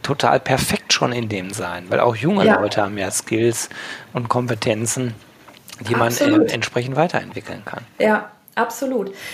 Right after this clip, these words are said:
Speaker 2: Und das sind so, ne, das sind so die Punkte, ne, weil du fragst, was hat, was inspiriert mich? Also ich, ich hab tatsächlich keinen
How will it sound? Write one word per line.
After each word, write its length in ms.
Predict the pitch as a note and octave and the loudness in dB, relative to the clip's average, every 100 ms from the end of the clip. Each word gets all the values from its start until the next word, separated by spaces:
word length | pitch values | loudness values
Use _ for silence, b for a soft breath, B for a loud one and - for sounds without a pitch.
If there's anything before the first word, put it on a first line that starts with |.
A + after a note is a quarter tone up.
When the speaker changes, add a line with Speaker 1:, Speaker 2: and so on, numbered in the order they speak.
| B | B
Speaker 2:
Und 120 | A3+ | 4
das 160 | A3+ B3+ | 6 6
sind 140 | D#4 | 4
so, 140 | D4 C#4+ | 4 4
ne, 360 | A#3 A#3+ A#3 | 2 2 4
das 160 | A#3 B3+ | 4 4
sind 160 | C#4 C4 | 4 2
so 100 | B3 | 0
die 100 | A#3+ | -2
Punkte, 640 | - C#4+ D#4+ A#3 B3 G#3+ G#3+ | 2 4 6 6 6 4 0
ne, 160 | A#3+ | 2
weil 140 | A#3+ A3+ | 4 4
du 80 | |
fragst, 340 | A3+ A#3 B3 A#3 | 4 2 2 0
was 160 | A#3 | -2
hat, 120 | A#3+ A#3+ | -2 0
was 140 | A3+ A3+ | 0 0
inspiriert 520 | A#3 - A3+ C4 D4 | -2 0 2 2 2
mich? 200 | G#3+ - | 0 2
Also 120 | G#3+ | 4
ich, 220 | A3+ A3 - | 2 0 -6
ich 240 | G3+ - A3 | -6 -2 2
hab 160 | C4 | 2
tatsächlich 480 | - C4+ C4 B3+ B3+ | 2 2 4 4 4
keinen 260 | - B3+ | 0 0